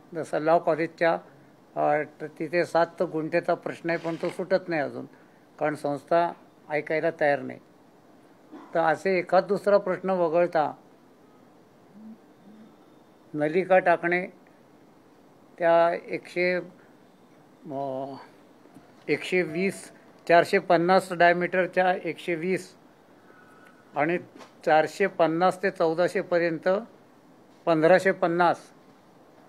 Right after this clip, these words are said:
या रस्त्यात टाकाव्या लागणार आहेत. त्याच्यात वाहतुकीचं नियोजन, रस्त्याचं नियोजन हे नीट केलं पाहिजे.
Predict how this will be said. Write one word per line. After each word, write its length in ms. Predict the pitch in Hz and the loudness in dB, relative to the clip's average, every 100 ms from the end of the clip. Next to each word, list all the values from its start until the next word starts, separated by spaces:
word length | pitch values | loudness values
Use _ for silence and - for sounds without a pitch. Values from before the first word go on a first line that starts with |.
| _ _ - - - - - - - - - _ - | _ _ -20 -20 -20 -20 -20 -20 -20 -20 -20 _ -2
या 80 | 165 | 2
रस्त्यात 360 | 160 - 185 185 | 2 2 0 4
टाकाव्या 360 | 165 170 175 175 | 0 2 2 2
लागणार 380 | 165 156 165 | 0 -2 -2
आहेत. 120 | 160 185 - - - _ - - - - - - _ - - - - - - - - - | -2 -4 -8 -20 -20 _ -20 -20 -20 -20 -20 -20 _ -20 -20 -20 -20 -20 -20 -20 -20 -6
त्याच्यात 280 | 151 170 165 | -2 0 0
वाहतुकीचं 680 | 160 143 - 156 170 170 170 | 0 -2 -4 -6 -6 -4 -4
नियोजन, 520 | 160 165 160 165 165 | -2 -2 0 -2 -2
रस्त्याचं 540 | 151 147 - 170 170 160 | -4 -6 -4 -4 -2 -4
नियोजन 440 | 160 160 160 165 | -4 -4 -4 -4
हे 120 | 151 | -4
नीट 280 | 170 160 160 | -6 -6 -8
केलं 220 | - 156 165 | -8 -4 -4
पाहिजे. 380 | 165 151 160 | -4 -4 -6